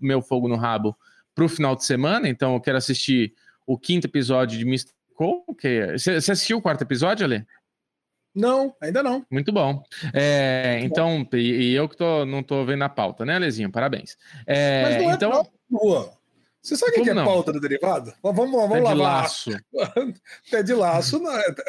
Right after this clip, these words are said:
Speaker 2: cara, pauta do Derivado são pilotos de séries novas, são
Speaker 1: É.
Speaker 2: retornos de séries que voltaram e são
Speaker 1: É.
Speaker 2: as nossas maratonas que a gente tá fazendo, que a gente comenta semanalmente. Esse é, e,
Speaker 1: Certo.
Speaker 2: e filmes. E essa é a pauta do Derivadão,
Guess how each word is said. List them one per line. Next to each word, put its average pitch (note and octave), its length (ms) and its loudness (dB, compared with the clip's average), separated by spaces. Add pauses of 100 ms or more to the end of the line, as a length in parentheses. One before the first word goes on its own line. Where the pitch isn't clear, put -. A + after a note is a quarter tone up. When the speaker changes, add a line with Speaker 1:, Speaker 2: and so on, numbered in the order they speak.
Speaker 2:
cara, G3 300 0
pauta C#4 420 0
do G#3+ 120 2
Derivado D#3+ 580 0
são C#3 340 -4 (120)
pilotos F3 600 0
de F#3+ 80 -2
séries D3 380 -2
novas, B2+ 640 -2 (240)
são F#3 220 0
Speaker 1:
É. F3 100 2
Speaker 2:
retornos A3 540 2
de F3 140 0
séries E3+ 320 0
que E3+ 100 -4
voltaram D3 760 0 (240)
e B3+ 100 2
são F3+ 240 2
Speaker 1:
É. G#3+ 140 0
Speaker 2:
as F#3+ 140 0
nossas G3 300 2
maratonas A3+ 540 0
que - 80 -2
a A3+ 40 0
gente A#3 180 -2
tá A3 120 0
fazendo, G#3+ 360 0
que G3 60 0
a - 40 0
gente A3 100 -6
comenta A3 380 0
semanalmente. C4+ 720 0 (280)
Esse C#3+ 280 0
é, G#3 120 -2
e, F3+ 140 2
Speaker 1:
Certo. A#2+ 220 2
Speaker 2:
e G#3+ 60 2
filmes. F#3+ 600 2 (380)
E C3+ 40 -4
essa C3+ 200 -2
é - 20 4
a F#3 60 0
pauta D#3 360 0
do F#3 100 2
Derivadão, A3+ 580 0